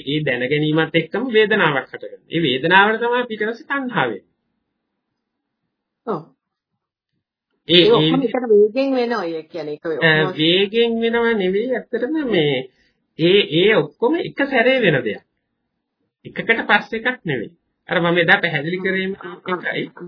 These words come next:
Speaker 2: ආ,
Speaker 1: දැන්
Speaker 2: ඔව්.
Speaker 1: මේ ඇති කල්හි මේ වේ. මේ හට ගැනීමෙන් මේ හට ගැනීම. මේ නැති කල්හි මේ නොවේ. මේ නිරුද්ධ වීමෙන් මේ නිරුද්ධ වේ.
Speaker 2: එතකොට ජරා මරණයක් වෙනකම්ම එක සැරේටම,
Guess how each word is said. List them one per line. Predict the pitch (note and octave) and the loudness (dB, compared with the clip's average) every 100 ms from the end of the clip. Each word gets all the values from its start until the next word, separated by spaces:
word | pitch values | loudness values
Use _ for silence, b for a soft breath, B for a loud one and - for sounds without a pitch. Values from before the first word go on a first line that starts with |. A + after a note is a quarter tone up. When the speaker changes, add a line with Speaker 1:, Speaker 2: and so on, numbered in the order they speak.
| E3+ | -14
Speaker 2:
ආ, | - F3+ | -12 -8
Speaker 1:
දැන් | D3 C#3 | -6 -4
Speaker 2:
ඔව්. | D#3+ | -2
Speaker 1:
මේ | D3 F#3 | 0 2
ඇති | D#3+ E3 | 2 -2
කල්හි | E3+ F#3+ G3 G#3+ | -2 -2 0 -2
මේ | G#3 F3 | 0 0
වේ. | C#3 C3 | 2 0
මේ | B2+ E3 | 2 2
හට | F3+ - | 2 0
ගැනීමෙන් | E3 F3+ F#3 G3+ A3 | 0 0 0 -2 -4
මේ | G3+ G3 | -4 -4
හට | F#3+ F3+ | -4 -4
ගැනීම. | D#3 B2 A#2+ | -4 -6 -6
මේ | C3 D3+ | -4 -2
නැති | C3 - | -4 -6
කල්හි | G#3 A3+ A#3 | -6 -6 -8
මේ | F#3 E3 | -4 -2
නොවේ. | C#3 C#3+ G3+ | -2 -4 -4
මේ | D#3+ D#3 | -2 -2
නිරුද්ධ | C#3+ C#3+ C#3+ | -2 -6 -8
වීමෙන් | D#3 D#3+ F#3+ | -4 -4 -4
මේ | A3+ A3 | -6 -4
නිරුද්ධ | G#3 C#3+ - | -4 -6 -8
වේ. | G#2+ F2+ - _ - _ _ _ _ _ _ _ _ | -12 -14 -20 _ -20 _ _ _ _ _ _ _ _
Speaker 2:
එතකොට | G#3 G#3+ A3 A#3+ | -10 -4 -2 0
ජරා | G3+ F#3 G3+ | 2 2 2
මරණයක් | A3 G#3+ A3 A#3 A#3+ | 0 -2 -2 -4 -2
වෙනකම්ම | A3 A3+ B3 C4 D4 F4 | 0 -2 -2 -2 -2 -4
එක | D4+ A3 | -4 -4
සැරේටම, | B3+ C4 C4+ C#4 D#4 | -6 -4 -6 -6 -8